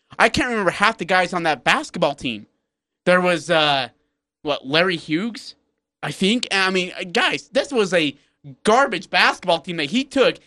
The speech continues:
in a loaded Eastern Conference at the time that included the Pistons and got his team to the N B A Finals.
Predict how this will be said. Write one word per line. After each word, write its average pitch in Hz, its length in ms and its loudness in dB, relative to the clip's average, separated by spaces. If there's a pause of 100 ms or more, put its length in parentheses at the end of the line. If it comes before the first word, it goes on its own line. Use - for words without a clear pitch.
(140)
in 190 140 0
a 175 160 0
loaded 202 440 0
Eastern 233 360 -4
Conference 202 500 -2
at 160 160 0
the 160 80 -8
time 147 300 -2
that 156 100 -2
included 170 300 -6
the 135 80 -4
Pistons - 680 -4 (680)
and 160 240 0
got 196 240 4
his 226 120 -6
team 226 200 -4
to 196 100 -6
the 175 100 0
N 185 100 -2
B 175 100 -2
A 147 40 -4
Finals. 185 600 -4